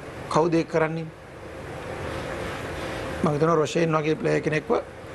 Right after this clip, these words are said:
ගේන්න වෙනවා. මොකද අපි ඇයි එයාව ගෙනාවේ ස්කොඩ් එකට? මොකද මේ බැටිං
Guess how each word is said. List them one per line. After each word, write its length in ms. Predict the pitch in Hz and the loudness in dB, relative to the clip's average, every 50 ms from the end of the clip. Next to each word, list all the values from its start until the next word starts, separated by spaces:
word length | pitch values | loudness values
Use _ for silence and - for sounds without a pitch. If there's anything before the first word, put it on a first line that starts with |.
| - - - - 226 170 | -12 -12 -4 0 4 6
ගේන්න 340 | 180 208 226 233 220 220 208 | 8 8 8 6 4 2 2
වෙනවා. 220 | 233 202 131 - - - - - - - - - - - - - - - | 2 0 0 -4 -8 -12 -18 -18 -16 -16 -16 -14 -14 -12 -12 -10 -2 2
මොකද 180 | - 143 151 151 - - | 4 4 6 4 4 2
අපි 300 | 165 143 123 196 196 190 170 151 - - - - - - - - - | 0 0 2 4 6 6 6 6 2 -2 -10 -16 -16 -16 -10 -4 2
ඇයි 320 | 156 143 165 196 214 214 | 4 6 6 6 8 6
එයාව 260 | 202 202 208 208 208 175 | 6 6 6 4 4 2
ගෙනාවේ 360 | 175 170 180 185 190 190 180 | 2 4 4 4 4 4 0
ස්කොඩ් 300 | - - - 180 170 165 175 | -2 -2 0 0 0 2 0
එකට? 180 | 165 175 170 - - - - - - - - - - - - - - - - - - - - - - - - - - | 0 -2 -4 -6 -12 -16 -16 -16 -16 -14 -14 -14 -14 -12 -12 -12 -10 -10 -10 -10 -10 -8 -8 -8 -8 -8 -8 -2 0
මොකද 240 | 147 151 170 185 170 | 2 4 6 6 6
මේ 120 | 165 165 | 6 4
බැටිං 440 | 147 135 135 123 - 185 185 196 254 | 2 2 2 0 2 2 2 2 0